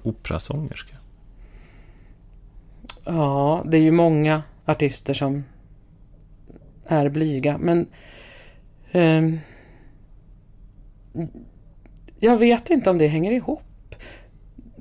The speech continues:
Speaker 2: För jag är ju samtidigt, varför blir en nyfiken person operasångerska? Jag känner mig, jag är så nyfiken så jag är, jag är på en resa som jag inte riktigt vet var den kommer sluta och vart, jag vet inte ens vart den för mig.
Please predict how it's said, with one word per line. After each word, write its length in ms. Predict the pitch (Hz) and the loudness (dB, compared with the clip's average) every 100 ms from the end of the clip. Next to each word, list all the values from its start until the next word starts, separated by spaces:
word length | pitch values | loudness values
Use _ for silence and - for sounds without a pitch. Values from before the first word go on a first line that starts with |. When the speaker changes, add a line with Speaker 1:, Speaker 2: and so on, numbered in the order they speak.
| 170 | -6
Speaker 2:
För 100 | 208 | 2
jag 180 | 220 214 | 4 6
är 40 | |
ju 260 | 240 233 220 | 6 4 2
samtidigt, 800 | - 240 180 185 185 - - - - - - | 0 0 2 0 0 -4 -20 -20 -20 -16 0
varför 300 | 220 214 208 | 2 2 0
blir 140 | 208 | 0
en 180 | 202 208 | 2 2
nyfiken 680 | 226 147 - 285 285 294 262 | 0 -2 -4 -6 -4 -4 -2
person 440 | 254 175 - 156 - - - | -4 -4 -6 -8 -14 -20 -10
operasångerska? 720 | 175 - - - - - - - - - - | -8 -6 -6 -6 -8 -10 -10 -12 -16 -16 -4
Jag 180 | 214 | -2
känner 200 | 226 240 | 0 2
mig, 220 | 226 220 208 | 2 2 2
jag 120 | 226 | 2
är 60 | |
så 140 | 240 220 | 2 2
nyfiken 580 | 226 196 - 262 - 208 | 2 2 -2 -6 -4 -2
så 100 | 196 | 2
jag 160 | 196 | 2
är, 240 | 220 233 - - - | 2 0 -4 -14 -6
jag 140 | 190 | 0
är 80 | 220 | 0
på 140 | 247 247 | 2 0
en 100 | 214 | 2
resa 500 | 247 214 165 - 254 | 0 0 -2 -4 0
som 120 | 240 | 0
jag 80 | 220 | 0
inte 120 | 202 | -2
riktigt 260 | 185 185 | -2 -4
vet 500 | 160 170 165 165 - - - - - - | -2 -2 -2 -6 -14 -20 -20 -20 -8 0
var 120 | 208 | 2
den 100 | 190 | 2
kommer 280 | 190 175 175 | 2 0 0
sluta 600 | 208 208 147 - 262 190 | 0 0 0 -4 -2 0
och 100 | 175 | 0
vart, 180 | 175 | -2
jag 100 | 196 | 0
vet 160 | 202 208 | 0 0
inte 160 | 202 185 | 0 -2
ens 120 | 165 | -2
vart 140 | 170 | -2
den 120 | 170 | -4
för 260 | 165 285 294 | -2 0 2
mig. 220 | 160 156 | 0 -6